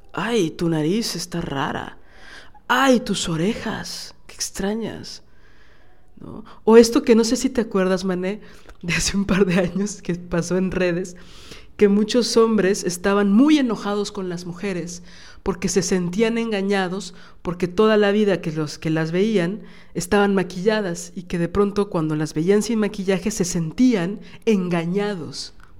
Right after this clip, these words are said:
Y entonces <laughs> hubo un movimiento de muchas mujeres de, "¿Neta pensaste que así eran mis pestañas? ¿Neta pensaste que esta línea abajo de mis ojos no es delineador, es natural?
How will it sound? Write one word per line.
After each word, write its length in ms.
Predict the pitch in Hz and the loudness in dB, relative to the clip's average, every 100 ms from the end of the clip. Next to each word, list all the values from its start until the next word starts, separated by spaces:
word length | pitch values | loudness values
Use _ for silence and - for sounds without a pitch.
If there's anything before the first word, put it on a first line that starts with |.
| - - - - - - - | -20 -20 -20 -20 -20 -20 0
Y 120 | 233 | 4
entonces 680 | 220 220 220 240 220 339 - | 4 6 4 4 8 8 10
<laughs> 0 | |
hubo 220 | 294 - | 6 8
un 80 | 277 | 6
movimiento 500 | 262 233 214 226 240 | 6 6 6 6 4
de 100 | 233 | 2
muchas 300 | 214 214 226 | 2 2 2
mujeres 340 | 196 202 196 180 | 2 4 2 2
de, 180 | 170 - - - | -2 -6 -16 0
"¿Neta 400 | 208 262 262 285 | 4 6 6 4
pensaste 480 | 247 196 220 202 220 | 6 6 4 4 4
que 100 | 196 | 4
así 220 | 175 208 | 6 8
eran 220 | 220 233 | 8 8
mis 140 | 214 - | 4 0
pestañas? 640 | 170 - 165 240 427 - - - - - - - - - - - - - - 208 | -4 0 0 0 -2 -8 -16 -20 -20 -20 -20 -20 -20 -20 -20 -20 -20 -20 -4 8
¿Neta 300 | 220 220 269 | 8 10 8
pensaste 720 | 208 180 202 202 202 226 226 | 8 6 6 4 6 4 6
que 520 | 196 196 208 - - - - - - - - | 4 4 2 -6 -18 -20 -20 -20 -20 -20 10
esta 380 | 254 247 254 247 | 12 12 12 10
línea 360 | 240 233 233 | 10 10 10
abajo 260 | 226 220 226 | 10 8 6
de 80 | 220 | 6
mis 220 | 190 - | 6 4
ojos 320 | 208 214 202 | 6 6 8
no 160 | 214 208 | 10 12
es 140 | 202 | 12
delineador, 640 | 214 202 196 175 170 180 202 | 12 10 10 8 8 8 6
es 140 | 208 | 6
natural? 640 | 202 208 175 170 269 - | 4 4 4 4 2 -2